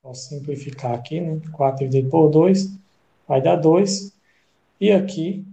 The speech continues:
como resultado, eu vou ficar com dois sobre quatro. E simplificando, vai ficar um sobre dois metros.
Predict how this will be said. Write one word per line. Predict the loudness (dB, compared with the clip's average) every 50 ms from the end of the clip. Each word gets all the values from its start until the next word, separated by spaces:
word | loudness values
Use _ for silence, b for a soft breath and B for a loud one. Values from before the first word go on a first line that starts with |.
| -20 _ _
como | _ -8 -6 -4 -4
resultado, | -4 -4 -6 -8 -6 -4 -2 -2 0 0
eu | -2
vou | -2 -4 -6
ficar | -8 -10 -6 -6 -6 -6 -6
com | -6 -6 -4 -4
dois | -2 -2 0 0 -2 -2 -4 -8 -6
sobre | -4 -4 -2 -2 -4 -6 -8 -12 _ _ _ _ _ _ _ _ _ _ _
quatro. | -16 -16 -16 -16 -18 -20 _ -12
E | -12 -10
simplificando, | -10 -10 -10 -10 -8 -8 -8 -6 -8 -8 -6 -4 -2 -2 0 2
vai | 2 0
ficar | 0 -2 -6 -4 0 2 2 4 4
um | 2 2 0 -2 -4 -6 -10 -16 _ -20 -20 _ _ _ _ _ _ _ _ _ _ -14
sobre | -12 -12 -10 -10 -10 -10 -10 -10 -12 -14 -16 -20 -20 _ _ _ _ _ _ _ _
dois | 2 4 4 4 4 2 0 -2 -4 -6 -10 -16 _ _ _ _ _ _ _ _ _ _ _ _ _ _ _ _ _ _ _ _ _ _ _ _ _ _ _ _ _ -18
metros. | -14 -8 -6 -2 -2 -2 -2 -4 -6 -8 -8 -8 -10 -12 -14 -16 _